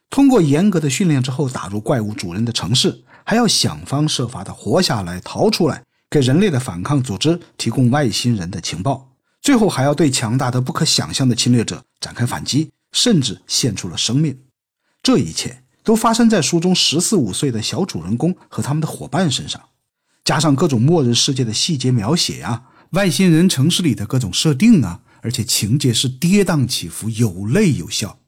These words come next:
你想想，那个时候我同为少年人，肯定是迷得不得了嘛。这么多年了，我一直有两个想法，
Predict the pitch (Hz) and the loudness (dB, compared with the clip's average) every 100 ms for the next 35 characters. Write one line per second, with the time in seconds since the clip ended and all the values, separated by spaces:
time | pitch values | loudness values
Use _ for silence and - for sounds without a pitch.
0 | _ _ - 160 196 - 135 127 - - | _ _ -2 2 2 0 -4 -4 -10 -12
1 | - 240 302 202 131 147 131 - - 107 | 0 2 4 2 0 0 -2 -4 -10 -2
2 | 135 175 180 - 202 120 98 95 87 _ | 0 2 2 0 -2 -2 -4 -8 -12 _
3 | _ - 190 208 302 330 269 220 170 151 | _ 0 4 4 4 4 4 4 4 4
4 | 190 208 - 254 247 151 135 - - - | 2 0 -2 -2 0 -2 -6 -16 -20 -20
5 | _ _ _ _ _ _ _ _ _ _ | _ _ _ _ _ _ _ _ _ _
6 | _ _ _ - 294 190 139 120 80 - | _ _ _ 0 4 4 4 2 0 -12
7 | - - 127 202 285 147 127 113 82 107 | -18 -2 2 4 4 4 2 2 -2 -6
8 | - 127 127 | -4 -6 -8